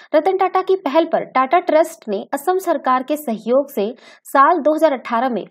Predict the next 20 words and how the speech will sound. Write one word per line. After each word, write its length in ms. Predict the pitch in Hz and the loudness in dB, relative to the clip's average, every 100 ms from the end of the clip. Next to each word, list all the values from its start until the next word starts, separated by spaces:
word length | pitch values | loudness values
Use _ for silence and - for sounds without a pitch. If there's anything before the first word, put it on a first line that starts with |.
| _ | _
उन्नीस 420 | 254 277 339 415 | -4 -2 -2 -4
कैंसर 460 | - 277 247 240 302 | -6 -4 -4 0 0
देखभाल 580 | 233 226 220 208 233 285 | 0 -6 -6 0 2 2
इकाई 340 | 247 - 226 269 | -4 -2 -2 -2
स्थापित 440 | - - 233 311 - | -6 -4 -2 -2 -4
करने 200 | 214 190 | -6 -4
का 120 | 202 | -4
निर्णय 260 | 190 185 | -2 -2
लिया 180 | 185 180 | -2 -2
है। 200 | 196 185 - _ - _ | -2 -4 -6 _ -20 _
इसका 220 | 214 - | -12 -6
शिलान्यास 640 | 226 220 196 190 196 285 - | -4 0 -2 0 -2 -4 -4
रतन 320 | 202 254 359 370 | -4 -2 -2 0
टाटा 260 | 233 196 | -2 -2
ने 120 | 180 | -6
किया 220 | 180 190 180 | -6 -4 -2
था। 340 | 202 175 - _ _ - - _ | -2 -4 -8 _ _ -20 -20 _
तो 140 | - - | -8 -8
इसका 220 | - 330 | -4 -2
जो 220 | 320 330 | 0 -2